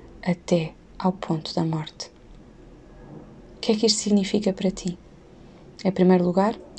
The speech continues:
significa que o teu futuro está seguro. Se és dele, o céu e o alívio estão a chegar, pois não podes deixar de ser dele. Ele próprio te fez dele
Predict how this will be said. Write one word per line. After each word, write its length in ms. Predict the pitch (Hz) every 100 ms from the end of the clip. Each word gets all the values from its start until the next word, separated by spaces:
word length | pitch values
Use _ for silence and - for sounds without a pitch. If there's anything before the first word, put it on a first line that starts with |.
| - - -
significa 520 | - 190 190 180 202 196
que 120 | 208
o 40 |
teu 160 | 214 220
futuro 480 | 214 - 220 233 269 -
está 240 | - - 247
seguro. 400 | - 202 190 - - - - - - -
Se 160 | -
és 160 | 180 175
dele, 260 | 214 208 190 - - - - - - - - - -
o 80 | 175
céu 440 | - 214 208 202 - -
e 120 | 180
o 120 | 180
alívio 560 | 185 185 226 226 185 170
estão 340 | - - 190
a 40 | 190
chegar, 460 | - 190 190 175 - - - - - - - - - -
pois 200 | 214 202
não 140 | 202
podes 340 | 190 202 208 -
deixar 540 | 208 208 - 170 156
de 100 | -
ser 240 | - 170 160
dele. 200 | 160 156 - - - - - - -
Ele 80 | 185
próprio 600 | 185 - 190 190 190 185 -
te 100 | -
fez 280 | 247 285
dele 240 | 254 240